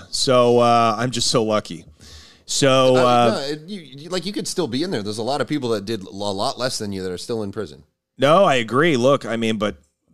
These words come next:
Speaker 1: money, money fucking buys the world, right? I had a good
Speaker 2: Yeah,
Speaker 1: lawyer.
Speaker 2: but you have time. You have time. You're a free man and you have time. You can always make more money. You can never make more time.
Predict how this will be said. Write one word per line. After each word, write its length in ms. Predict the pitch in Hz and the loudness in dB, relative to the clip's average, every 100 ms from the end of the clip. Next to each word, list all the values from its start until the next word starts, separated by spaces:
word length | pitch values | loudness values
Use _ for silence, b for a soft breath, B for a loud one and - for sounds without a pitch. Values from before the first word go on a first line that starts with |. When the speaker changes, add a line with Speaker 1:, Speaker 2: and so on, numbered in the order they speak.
| _ | _
Speaker 1:
money, 460 | 110 113 110 107 95 | -4 -2 -2 -4 -6
money 340 | 110 110 113 | -4 -2 -2
fucking 640 | 104 110 107 101 95 95 76 | -4 -6 -6 -8 -8 -10 -14
buys 260 | 101 101 101 | -6 -2 -2
the 100 | 98 | -4
world, 320 | 98 120 98 | -4 -4 -6
right? 240 | 92 101 113 | -8 -10 -10
I 40 | - | -14
had 100 | 98 | -8
a 20 | |
good 120 | 117 | -2
Speaker 2:
Yeah, 180 | 139 135 | 0 2
Speaker 1:
lawyer. 160 | 107 107 | 2 0
Speaker 2:
but 220 | 131 - | -4 -6
you 140 | 135 147 | -6 -2
have 240 | 131 107 | -2 -4
time. 460 | - 110 110 85 - _ _ _ _ | -10 -8 -8 -10 -16 _ _ _ _
You 100 | 120 | -14
have 100 | 113 | -14
time. 440 | 110 104 95 69 _ _ _ _ _ _ _ | -12 -10 -12 -16 _ _ _ _ _ _ _
You're 260 | - 113 117 | -12 -8 -8
a 40 | 104 | -8
free 280 | - 135 | -8 -6
man 240 | 135 123 120 | -4 -4 -4
and 80 | 110 | -6
you 80 | |
have 140 | 110 87 | -6 -10
time. 380 | - 95 85 67 | -14 -16 -16 -14
You 100 | 92 | -10
can 120 | 127 147 | -4 -2
always 300 | 151 143 104 | 0 0 -2
make 200 | 120 113 | -6 -4
more 160 | 110 | -6
money. 220 | 98 104 85 | -6 -6 -8
You 100 | 98 | -10
can 60 | 127 | -10
never 120 | 104 | -8
make 200 | 101 92 | -8 -8
more 160 | 95 | -10
time. 240 | 82 92 | -12 -14